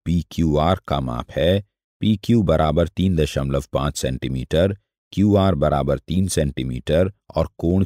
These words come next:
क्यू बराबर चालीस डिग्री। चार, यहाँ दो त्रिभुज दिए गए हैं,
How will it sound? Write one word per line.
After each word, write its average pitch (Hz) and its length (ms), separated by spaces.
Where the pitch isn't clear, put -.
क्यू 92 240
बराबर 71 460
चालीस 65 500
डिग्री। 62 420
चार, 55 440
यहाँ 78 560
दो 85 320
त्रिभुज 76 480
दिए 67 320
गए 67 240
हैं, 64 340